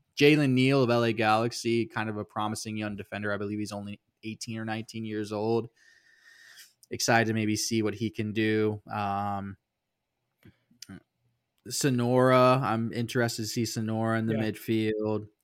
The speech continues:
Speaker 1: Um, Caden,
Speaker 2: Well,
Speaker 1: Cade Cowell.
Speaker 2: I, I've got a couple here to be, to be excited about too. Um, Cade Cowell would be the one I'm maybe most excited for.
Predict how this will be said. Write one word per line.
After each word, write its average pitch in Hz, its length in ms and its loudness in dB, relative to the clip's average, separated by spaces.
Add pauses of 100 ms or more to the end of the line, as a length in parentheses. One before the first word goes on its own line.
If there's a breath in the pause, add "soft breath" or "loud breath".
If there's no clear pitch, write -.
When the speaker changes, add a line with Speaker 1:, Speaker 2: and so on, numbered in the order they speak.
Speaker 1:
Um, 101 800 -2 (220)
Caden, 120 340 0
Speaker 2:
Well, - 200 -4
Speaker 1:
Cade 135 300 2 (160)
Cowell. 120 360 2 (840)
Speaker 2:
I, 277 160 -4
I've 254 220 0
got 151 160 2
a - 20 0
couple 127 300 -4
here 127 140 -4
to 123 60 -6
be, 127 360 -8
to 156 80 -10
be 143 140 -4
excited 123 340 -4
about 117 220 -8
too. 120 240 -6 (500 soft breath)
Um, 123 480 -2 (600)
Cade 190 320 0
Cowell 156 360 0
would 139 140 0
be 143 120 -2
the 135 100 0
one 131 260 -4
I'm 117 460 -6 (100)
maybe 135 340 -6
most 123 500 -8
excited 190 500 -10
for. 208 340 -10